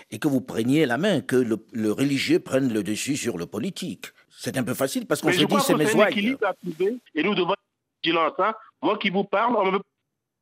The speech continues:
Speaker 2: de m'occuper de la, la transition, j'ai refusé. En disant, c'est pas mon rôle. J'accompagne et je laisse le politique continuer
Speaker 1: Qui vous
Speaker 2: sa
Speaker 1: a
Speaker 2: mission.
Speaker 1: demandé de vous
Speaker 2: Et nous devons
Speaker 1: occuper de la
Speaker 2: rester en
Speaker 1: transition ?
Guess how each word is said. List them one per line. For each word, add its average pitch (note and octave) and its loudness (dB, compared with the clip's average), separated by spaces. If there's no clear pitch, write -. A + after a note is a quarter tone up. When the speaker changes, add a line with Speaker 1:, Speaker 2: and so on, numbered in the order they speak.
Speaker 2:
de D3+ 4
m'occuper D#3+ -2
de E3+ 0
la, D#3 2
la D#3 -2
transition, E3+ -2
j'ai F#3 2
refusé. C3+ -4
En D3 0
disant, F3+ 0
c'est F3+ 0
pas F#3+ 2
mon G3 2
rôle. D3+ 0
J'accompagne F#3 0
et E3 2
je D#3+ 0
laisse G3+ 0
le D#3 -2
politique D#3+ -2
continuer F#3+ 0
Speaker 1:
Qui D4 4
vous A3 4
Speaker 2:
sa - 6
Speaker 1:
a G3 8
Speaker 2:
mission. F#3 4
Speaker 1:
demandé F3 4
de E3 2
vous D#3+ 2
Speaker 2:
Et D3 4
nous D#3 6
devons - 4
Speaker 1:
occuper E3+ 4
de D3 6
la D3 4
Speaker 2:
rester C#3+ 2
en D#3+ 2
Speaker 1:
transition ? B2+ 0